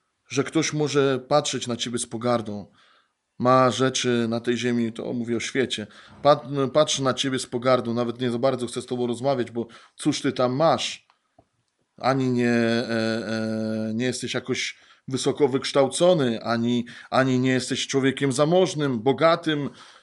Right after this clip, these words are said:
nie, nie, nie błyszczysz jakimś złotem. I wiecie, i doznawałem takiej pogardy i mówię: „Panie Jezu”, mówię, „jak mam, a ja mam Ciebie, najwspanialszą rzecz,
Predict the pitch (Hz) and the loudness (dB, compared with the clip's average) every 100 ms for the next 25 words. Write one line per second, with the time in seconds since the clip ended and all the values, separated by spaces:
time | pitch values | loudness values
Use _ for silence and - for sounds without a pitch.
0 | _ 131 143 147 147 139 139 139 135 143 | _ -4 -2 -2 2 4 4 2 2 2
1 | 131 175 208 - 151 - - _ _ _ | 6 6 6 2 0 0 -4 _ _ _
2 | - - 143 113 123 147 143 135 123 117 | -8 -4 -2 -2 2 4 4 0 -2 -6
3 | _ _ _ 127 143 180 170 156 151 135 | _ _ _ -2 2 2 0 -4 -4 -2
4 | 143 175 175 165 156 - 120 147 156 120 | -2 -2 -2 -4 -4 -6 -4 -2 -2 -2
5 | 120 117 113 120 - 120 120 120 120 120 | -4 -4 -6 -10 -14 -18 -16 -16 -16 -16
6 | _ _ _ _ _ _ _ _ _ - | _ _ _ _ _ _ _ _ _ -14
7 | 113 123 120 117 - - _ _ _ 131 | -8 -6 -6 -8 -12 -18 _ _ _ -6
8 | 147 - 135 151 160 165 - 208 113 - | -4 -6 -6 -4 -6 -4 -4 -4 -6 -14
9 | - _ _ - 170 165 - 190 233 240 | -20 _ _ -8 -6 -6 -6 -4 -4 -6
10 | 247 220 160 - - | -8 -8 -10 -12 -16